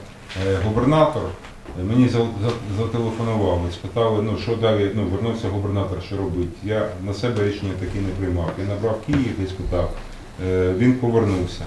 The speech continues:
Мені була дана команда, він має негайно зв'язатися з президентом України і пояснити йому свою поведінку. Після чого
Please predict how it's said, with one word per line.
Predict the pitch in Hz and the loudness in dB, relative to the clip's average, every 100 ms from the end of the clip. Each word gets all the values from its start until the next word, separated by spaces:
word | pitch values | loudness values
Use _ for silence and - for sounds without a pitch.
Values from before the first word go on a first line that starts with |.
| - - - | -10 -12 -2
Мені | 113 127 | 4 4
була | 117 110 | 4 2
дана | 107 107 | 2 0
команда, | 107 98 92 87 82 92 | 0 0 0 0 0 0
він | 110 | 2
має | 110 107 107 | 2 2 2
негайно | 104 110 107 90 | 4 4 2 0
зв'язатися | 101 98 101 - - | 0 0 0 -2 -8
з | 87 | -8
президентом | 101 95 101 104 95 95 95 | -6 -2 0 0 0 -2 -4
України | 90 131 160 156 160 - - - - - - 117 | -2 0 0 0 -2 -6 -14 -18 -18 -12 -8 -4
і | |
пояснити | 117 117 110 139 143 117 | 2 4 4 4 2 2
йому | 107 110 | 0 0
свою | 113 104 107 | 0 0 0
поведінку. | 107 104 101 95 87 82 - - - - - - - - | 0 0 0 0 0 -2 -6 -10 -14 -16 -16 -16 -18 -4
Після | 127 123 160 | -2 0 0
чого | - 139 110 104 | 2 2 2 0